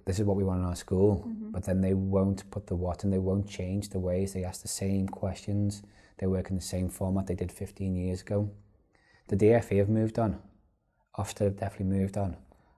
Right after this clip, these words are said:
Speaker 1: but our schools, some of them are still stuck in that way.
Speaker 2: It's the definition of insanity, isn't it? Doing the same thing
Speaker 1: Yeah.
Speaker 2: over and over again.
Speaker 1: And it, it baffles me when I go to certain schools and I, I think, "Have I gone back in time ten years?"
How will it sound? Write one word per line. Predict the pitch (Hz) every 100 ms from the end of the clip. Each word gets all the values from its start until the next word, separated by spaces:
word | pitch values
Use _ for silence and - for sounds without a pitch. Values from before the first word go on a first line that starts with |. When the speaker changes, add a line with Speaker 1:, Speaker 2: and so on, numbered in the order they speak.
| -
Speaker 1:
but | 92
our | 92
schools, | - 90 95 101
some | 98
of | 95
them | 101
are | 95
still | - 92 95 95
stuck | - - - 98
in | 92
that | 76
way. | 85 90
Speaker 2:
It's | -
the | 220
definition | 220 214 208 202 202
of | 190
insanity, | 185 190 190 196 196 190
isn't | 196 196
it? | -
Doing | 196 196
the | 190
same | 190 196 190
thing | 208
Speaker 1:
Yeah. | 202
Speaker 2:
over | 202 196
and | 190
over | 190 208
again. | 208 208 - - - - -
Speaker 1:
And | 117
it, | 120 120
it | -
baffles | 110 104 113 131
me | 123
when |
I | 117
go | 110
to | 101 -
certain | 101 95
schools | - 92 98 113 104
and | 101 98
I, | 95 - - -
I |
think, | - 104
"Have | 92
I | 95
gone | 107 107
back | 101 -
in | 98
time | 95 98
ten | 101 101
years?" | 92 101 98